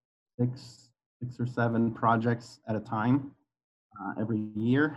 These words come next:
So, so we juggle, you know, six or seven different teams that we're working with. Um,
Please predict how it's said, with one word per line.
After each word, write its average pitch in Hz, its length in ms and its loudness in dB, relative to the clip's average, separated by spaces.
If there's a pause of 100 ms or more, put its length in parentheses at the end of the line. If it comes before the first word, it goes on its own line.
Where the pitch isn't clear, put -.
(160)
So, 107 640 0
so 107 240 0
we 107 120 2
juggle, 120 520 2
you 107 100 -6
know, 107 180 -6 (100)
six 123 180 -8
or 123 40 -4
seven 113 500 0 (400)
different 123 500 0
teams 139 640 4
that 117 140 0
we're 120 120 4
working 123 400 4
with. 147 180 2 (560)
Um, 95 480 -2